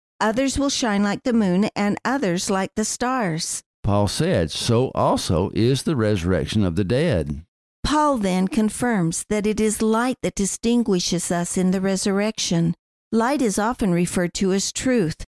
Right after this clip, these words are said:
Speaker 1: so those who live with God will have greater light, greater truth, greater knowledge, and greater power, all attributes of God.
Speaker 2: Education is good. We need to study the wisdom of the ages.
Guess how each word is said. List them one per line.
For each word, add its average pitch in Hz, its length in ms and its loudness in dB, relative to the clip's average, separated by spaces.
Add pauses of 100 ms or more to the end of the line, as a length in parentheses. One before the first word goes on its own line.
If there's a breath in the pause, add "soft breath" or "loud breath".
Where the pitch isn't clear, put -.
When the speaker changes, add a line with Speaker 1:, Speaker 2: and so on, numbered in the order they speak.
(240)
Speaker 1:
so 220 240 2
those 233 380 0
who 285 160 2
live 254 280 2
with 247 220 0
God 185 460 -2
will 202 140 2
have 208 260 -2
greater 196 400 2
light, 214 500 0 (180)
greater 190 360 2
truth, 190 460 0 (260)
greater 202 360 2
knowledge, 180 560 0 (120)
and 196 160 0
greater 196 320 0
power, 185 560 -2 (420)
all 226 460 0
attributes 175 760 -2
of 175 200 -4
God. 180 400 -2 (560)
Speaker 2:
Education 180 560 2
is 82 160 2
good. 90 560 0 (120)
We 127 140 4
need 190 240 2
to 226 80 2
study 117 320 0
the 95 140 2
wisdom 92 340 2
of 82 80 2
the 87 160 4
ages. 76 500 0